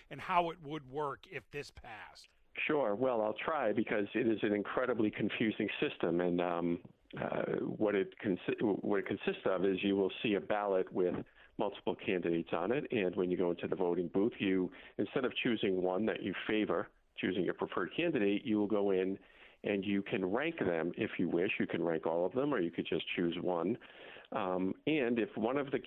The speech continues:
Speaker 2: candidates does not reach fifty percent, ranked choice procedures kick in. And what happens is the, the person who finished last in the election is eliminated,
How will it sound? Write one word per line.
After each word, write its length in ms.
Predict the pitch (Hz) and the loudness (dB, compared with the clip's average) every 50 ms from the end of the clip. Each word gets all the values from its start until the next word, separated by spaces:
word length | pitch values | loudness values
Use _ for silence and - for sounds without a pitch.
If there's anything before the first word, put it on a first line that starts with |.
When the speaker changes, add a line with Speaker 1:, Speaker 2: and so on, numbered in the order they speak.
| - - | -6 -4
Speaker 2:
candidates 540 | - 139 139 143 139 117 110 98 95 95 - - - | -2 0 0 0 0 0 0 0 0 -2 -4 -4 -4
does 120 | 98 92 | -2 -2
not 260 | - 104 107 107 - - | 0 0 -2 -2 -2 -2
reach 200 | 117 110 98 - - - - | -2 -2 -2 -2 -6 -4 -4
fifty 240 | 120 - - - 104 | -4 -4 -2 -6 -6
percent, 580 | - - 87 - - - 151 147 127 92 - - - - - _ _ _ - - - - - - | -4 -4 -6 -4 -4 -4 -2 -2 0 -2 -2 -4 -6 -14 -16 _ _ _ -20 -20 -20 -14 -6 -2
ranked 260 | 120 113 113 - - - | -2 -2 -2 -2 -4 -2
choice 240 | - 123 117 113 107 - - - - - - | 0 0 2 0 0 -2 -6 -12 -14 -10 -6
procedures 540 | - 110 - - 107 92 85 - 87 80 - - | -4 -4 -2 0 0 0 0 2 0 -2 -2 0
kick 180 | - 104 87 - 98 | -2 -2 0 0 0
in. 260 | 82 78 78 95 - - - - - - - - _ - | 0 2 2 0 -2 -4 -10 -20 -20 -20 -20 -14 _ -2
And 180 | - 104 104 | 0 2 2
what 140 | 113 117 113 | 2 0 0
happens 400 | - 123 110 110 - 107 95 92 | 0 -2 -2 0 0 0 0 0
is 200 | - 95 90 92 - 95 | 2 2 2 2 0 0
the, 120 | 87 87 - _ _ _ _ - | -2 -4 -4 _ _ _ _ -6
the 60 | - | -6
person 440 | - - - - 123 120 - 120 101 - | -6 -4 -4 -2 -2 -2 -2 -2 -2 0
who 120 | - 95 - - | 0 -2 0 0
finished 320 | - 117 107 95 87 - - | 0 0 0 0 0 -2 0
last 400 | 82 90 95 101 120 135 139 - - | 0 0 2 0 0 -4 -4 -4 -2
in 100 | 147 123 | -2 0
the 120 | 120 98 | 2 2
election 480 | 90 87 87 87 87 - - - 87 87 | 2 2 2 0 0 -2 -2 -2 0 0
is 100 | 85 - | 0 0
eliminated, 720 | - 82 95 107 135 160 151 107 95 85 85 80 95 120 - | 0 0 0 2 2 2 2 2 2 2 2 2 0 -2 -2